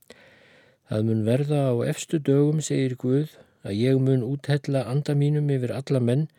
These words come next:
synir yðar og dætur munu spá, ungmenni yðar munu sjá sýnir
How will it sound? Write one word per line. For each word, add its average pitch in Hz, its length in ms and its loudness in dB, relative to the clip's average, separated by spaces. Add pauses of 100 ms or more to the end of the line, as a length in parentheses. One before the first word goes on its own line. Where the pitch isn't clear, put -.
(340)
synir 139 460 0
yðar 139 320 -2
og 135 180 -4
dætur 131 400 0
munu 135 300 0
spá, - 240 0 (340)
ungmenni 139 600 0 (100)
yðar 143 300 0 (140)
munu 113 200 -2
sjá 127 220 2 (100)
sýnir 139 460 -2